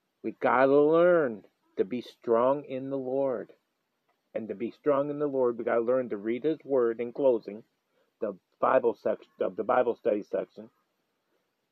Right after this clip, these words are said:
pray and worship him. And we gotta learn to not fear and realize God is with us in every area of our lives.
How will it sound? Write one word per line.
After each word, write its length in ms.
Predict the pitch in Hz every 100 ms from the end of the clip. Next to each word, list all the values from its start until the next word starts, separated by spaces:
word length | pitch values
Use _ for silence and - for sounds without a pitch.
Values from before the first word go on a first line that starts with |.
| _ _ -
pray 680 | - 117 120 113 110 139 _ _ _ _ _ _ -
and 140 | 113
worship 440 | 120 165 156 110 -
him. 220 | - - _ _ _ _ _ _ _ _ _ _ _ _ 104
And 80 |
we 80 | 110
gotta 300 | 117 135 131
learn 500 | 135 147 160 143 139 - _ _ _ _ _
to 80 | 110
not 280 | 104 127 - _
fear 380 | 151 160 120 92 -
and 220 | 101 107
realize 440 | 147 127 107 92 -
God 240 | 127 135
is 120 | 131 -
with 240 | 139 139
us 200 | 98 92
in 140 | 98 107
every 340 | - 113 139 -
area 380 | 123 117 117 113
of 120 | 110
our 180 | 107 110
lives. 300 | 98 -